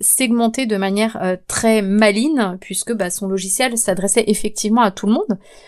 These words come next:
Et c'était vrai. Mais, euh, les personnes, du coup, ne se sentaient pas concernées. C'était une bonne manière de segmenter son marché.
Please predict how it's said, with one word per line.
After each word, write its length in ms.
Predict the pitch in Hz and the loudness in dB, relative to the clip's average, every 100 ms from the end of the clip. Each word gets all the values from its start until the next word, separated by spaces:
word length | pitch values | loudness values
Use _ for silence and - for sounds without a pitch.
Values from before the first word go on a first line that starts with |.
| - - | -18 -4
Et 100 | 208 | -2
c'était 300 | 196 - 202 | -2 0 0
vrai. 320 | 175 226 339 - - - - | 2 0 -2 -10 -20 -16 -4
Mais, 360 | 202 226 277 | 2 2 4
euh, 100 | 262 | 2
les 80 | 208 | 2
personnes, 320 | 214 185 294 | -2 -4 -2
du 100 | 277 | -2
coup, 140 | 226 277 | -4 -4
ne 40 | |
se 140 | 269 226 | -2 -2
sentaient 260 | 208 214 | -2 -4
pas 140 | 214 233 | -4 -4
concernées. 460 | 220 - 196 269 | -4 -6 -4 -2
C'était 240 | 285 - 208 | -4 -2 -2
une 120 | 190 | -2
bonne 300 | 185 254 247 | 0 0 2
manière 420 | 214 208 208 262 | 0 0 0 0
de 140 | 208 | 0
segmenter 580 | 202 - 254 247 233 262 | 0 0 0 0 0 0
son 200 | 233 220 | 0 2
marché. 520 | 196 202 - - 381 | 2 2 0 -2 -4